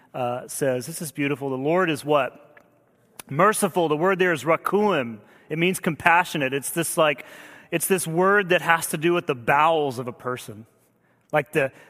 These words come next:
they feel it in their stomach. "And the Lord is merciful and gracious, slow to anger and abounding in steadfast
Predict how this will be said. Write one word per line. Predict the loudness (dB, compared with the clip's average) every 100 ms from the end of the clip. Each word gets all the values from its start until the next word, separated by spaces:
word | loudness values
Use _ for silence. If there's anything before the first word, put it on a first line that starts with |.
| _
they | -2 -2
feel | -2 -4 0 2 2
it | 0
in | -4 -6
their | -6
stomach. | -8 -2 0 0 -4 -10 -14
"And | -8
the | -6
Lord | -4 0 2 2
is | 0 -4
merciful | 0 0 -2 -4 -2 -2
and |
gracious, | -2 -4 -4 -6 -10
slow | -4 0
to | 0
anger | -2 -6 -6
and | -8
abounding | -4 -2 -2 -2 -6
in | -8 -10 -8 -10 -12 -20 -20
steadfast | -10 -10 -2 0 0 0 2 2 2 -2 -14